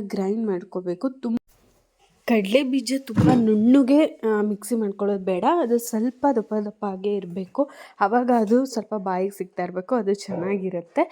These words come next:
ಹಾಗಾಗಿ ಅದನ್ನ ಹಾಗೆ ಮಿಕ್ಸ್ ಮಾಡ್ಕೋಬೇಕು. ಇವಾಗ ನೋಡಿ ಇದನ್ನೆಲ್ಲ ನೀಟಾಗಿ ಸಿಪ್ಪೆನ ತೆಗಿತಾ ಇದ್ದೀವಿ. ಸಿಪ್ಪೆ ತೆಗೆದೇನೂ ಕೂಡ ಗ್ರೈಂಡ್ ಮಾಡ್ಕೋಬೋದು, ಏನ್ ಪ್ರಾಬ್ಲಮ್ ಇಲ್ಲ. But ಅದೆಲ್ಲ ಸಿಪ್ಪೆನೇ ಸಿಗ್ತಾ ಇರುತ್ತಲ್ಲ, ಹಾಗಾಗಿ ತೆಗಿತಿರೋದಷ್ಟೇನೆ.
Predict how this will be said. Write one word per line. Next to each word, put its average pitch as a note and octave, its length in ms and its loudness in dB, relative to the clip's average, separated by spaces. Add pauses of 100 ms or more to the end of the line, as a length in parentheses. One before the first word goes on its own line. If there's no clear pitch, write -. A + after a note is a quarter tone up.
(240)
ಹಾಗಾಗಿ A#3+ 540 2
ಅದನ್ನ G#3+ 360 0
ಹಾಗೆ G#3 460 -2
ಮಿಕ್ಸ್ C4+ 340 -4
ಮಾಡ್ಕೋಬೇಕು. F#3 540 -4 (420)
ಇವಾಗ C4+ 280 4
ನೋಡಿ B3 240 4
ಇದನ್ನೆಲ್ಲ A3 440 2
ನೀಟಾಗಿ A3 480 0
ಸಿಪ್ಪೆನ G#3+ 440 -2
ತೆಗಿತಾ G3+ 400 -2
ಇದ್ದೀವಿ. F#3+ 440 -4
ಸಿಪ್ಪೆ A#3+ 380 -2
ತೆಗೆದೇನೂ G#3 560 0
ಕೂಡ G#3 200 -2
ಗ್ರೈಂಡ್ F#3 400 -6
ಮಾಡ್ಕೋಬೋದು, F#3 720 -6
ಏನ್ F#3 260 -8
ಪ್ರಾಬ್ಲಮ್ F3+ 440 -8
ಇಲ್ಲ. F3 140 -8
But G#3+ 260 -2
ಅದೆಲ್ಲ G3+ 240 -4
ಸಿಪ್ಪೆನೇ A#3 640 -6
ಸಿಗ್ತಾ - 420 -10
ಇರುತ್ತಲ್ಲ, F#3 400 -6 (420)
ಹಾಗಾಗಿ G#3 520 -2
ತೆಗಿತಿರೋದಷ್ಟೇನೆ. F#3 1080 -4